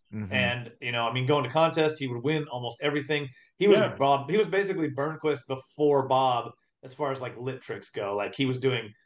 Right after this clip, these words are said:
Speaker 2: half cab blunt, three sixty back in, and all this kind of
Speaker 3: Yeah.
Speaker 2: stuff. So Mike kinda, like, took over sort of the era, um, from, like, ninety-two to ninety-five, right before Bob came in. You know,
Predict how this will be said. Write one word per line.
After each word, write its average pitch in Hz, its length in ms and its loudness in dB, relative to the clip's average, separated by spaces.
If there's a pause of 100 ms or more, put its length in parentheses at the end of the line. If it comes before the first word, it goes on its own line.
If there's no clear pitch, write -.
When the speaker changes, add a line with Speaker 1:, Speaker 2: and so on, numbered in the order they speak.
(180)
Speaker 2:
half 185 220 0
cab 170 200 2
blunt, 170 360 -2
three 180 140 -4
sixty - 340 -12
back 156 240 -4
in, 160 280 -2
and 131 100 -4
all 135 100 -2
this 131 120 -4
kind 131 140 -6
of 123 60 -8
Speaker 3:
Yeah. 123 80 -2
Speaker 2:
stuff. 127 200 0
So 117 260 -2 (340)
Mike 160 280 -2
kinda, 160 240 0
like, 110 280 -4 (140)
took 135 240 -2
over 131 320 2
sort 123 260 -4
of 117 140 -4
the 117 240 -6
era, 113 420 -2
um, 107 240 -8
from, 120 160 -6
like, 107 220 -2
ninety-two 127 840 2
to 127 100 2
ninety-five, 120 1500 -2
right 117 180 -2
before 113 260 -4
Bob 110 300 -2
came 104 180 -10
in. 101 200 -10
You 107 80 -10
know, 104 280 -6